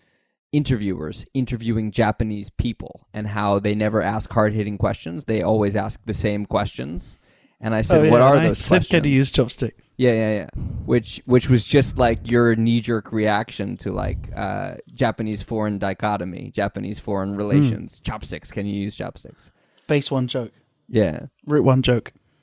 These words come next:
Speaker 2: Uh, yeah. Well, I, I don't think I was tuned out so much. I mean, w-, w-, I seem to remember that week there was, like, loads of technical issues too that I had.
Speaker 1: Yeah, yeah.
Speaker 2: I mean, I, I, I,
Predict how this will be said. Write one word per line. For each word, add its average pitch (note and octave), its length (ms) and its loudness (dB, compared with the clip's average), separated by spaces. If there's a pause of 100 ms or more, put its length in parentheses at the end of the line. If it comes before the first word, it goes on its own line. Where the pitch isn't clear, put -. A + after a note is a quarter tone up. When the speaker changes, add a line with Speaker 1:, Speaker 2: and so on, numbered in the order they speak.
(1700)
Speaker 2:
Uh, C3+ 260 4 (160)
yeah. F#3 380 2 (140)
Well, A#3+ 200 4
I, C#4+ 220 4
I C#4+ 40 2
don't D4 200 2
think C#4 120 0
I C4+ 40 6
was A3+ 160 4
tuned A3+ 600 4
out G3+ 320 2
so C3+ 220 4
much. - 480 -2
I F#3+ 60 2
mean, A3 140 2 (260)
w-, G3 180 -6
w-, F#3+ 140 -6
I A3 180 6
seem G3 460 2
to B3 60 0
remember A#3 160 4
that F#3 120 4
week F3 140 2
there E3 80 2
was, D#3+ 120 4
like, D3+ 180 2
loads D#3 260 4
of C#3 60 -6
technical - 380 0
issues A#2 280 -4
too C3+ 160 -2
that A2+ 80 -4
I G#2 80 -8
had. G#2 300 -10 (1200)
Speaker 1:
Yeah, A2+ 360 0 (200)
yeah. A2 200 -20 (760)
Speaker 2:
I - 280 -4
mean, G#3+ 100 4
I, G#3 120 4
I, G3 400 2
I, F#3+ 100 4